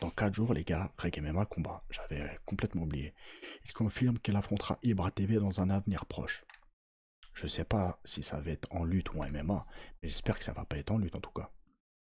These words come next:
Euh, il dit quoi ? Greg M M A, nana. La tension entre Greg M M A et Ib-, et Ibra T V était à son paroxysme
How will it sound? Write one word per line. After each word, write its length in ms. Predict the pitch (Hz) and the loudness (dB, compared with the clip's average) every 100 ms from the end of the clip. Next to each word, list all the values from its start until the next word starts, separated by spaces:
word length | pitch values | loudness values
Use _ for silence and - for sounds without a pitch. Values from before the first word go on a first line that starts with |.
| _ _ _ _ _ _ _ - - - - - - - _ - | _ _ _ _ _ _ _ -16 -16 -16 -18 -16 -18 -20 _ -6
Euh, 320 | 78 76 73 - | -4 -2 -2 -2
il 100 | 87 | 0
dit 120 | 90 | 0
quoi ? 420 | - 113 113 - - | 2 4 4 4 -2
Greg 240 | 87 87 | -2 0
M 80 | 80 | 2
M 80 | 85 | 2
A, 120 | 85 | 2
nana. 600 | 76 80 101 107 104 - - - - _ - | 2 2 4 6 4 0 -12 -20 -20 _ -2
La 100 | 92 | 0
tension 420 | - 107 - 110 | 2 2 4 2
entre 160 | 95 90 | 2 0
Greg 280 | 92 101 - | 2 2 4
M 80 | 101 | 4
M 140 | 95 | 4
A 100 | 92 - | 2 -2
et 120 | - - | -4 -2
Ib-, 320 | - - - - - | -2 -4 -8 -8 -6
et 100 | - - | -4 -2
Ibra 280 | 101 92 92 | 0 0 2
T 180 | 95 | 2
V 200 | 92 101 | 4 2
était 200 | 90 - | 0 0
à 100 | 92 | 0
son 160 | 85 95 | 0 -4
paroxysme 920 | - 101 87 - 101 95 85 82 | 0 0 0 0 0 2 0 0